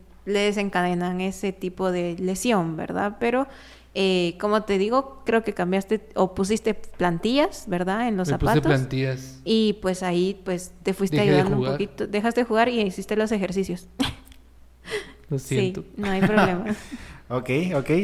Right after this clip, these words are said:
Speaker 3: Ahora vamos a, a, a tratar de enlazar cómo fue esa, esa transición de tu carrera a ya ejercer la profesión. Tengo entendido de que, eh, también tenés una faceta de emprendedora, porque tenés tu propia clínica.
Speaker 1: Sí.
Speaker 3: Entonces,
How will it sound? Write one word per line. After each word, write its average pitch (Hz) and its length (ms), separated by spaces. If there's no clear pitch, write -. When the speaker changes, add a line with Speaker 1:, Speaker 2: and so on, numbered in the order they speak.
Speaker 3:
Ahora 127 300
vamos 147 340
a, 120 260
a, - 100
a 101 80
tratar 107 260
de 120 60
enlazar 117 640
cómo 139 240
fue 165 480
esa, 117 920
esa 139 180
transición 117 680
de 131 280
tu 107 200
carrera 107 640
a 104 60
ya 101 300
ejercer 117 580
la 117 120
profesión. 113 520
Tengo 123 160
entendido 120 440
de 117 180
que, 92 680
eh, 90 260
también 101 240
tenés 113 200
una 117 120
faceta 110 320
de 117 80
emprendedora, 104 720
porque 95 520
tenés 95 220
tu 110 120
propia 110 360
clínica. 123 460
Speaker 1:
Sí. 117 80
Speaker 3:
Entonces, 131 400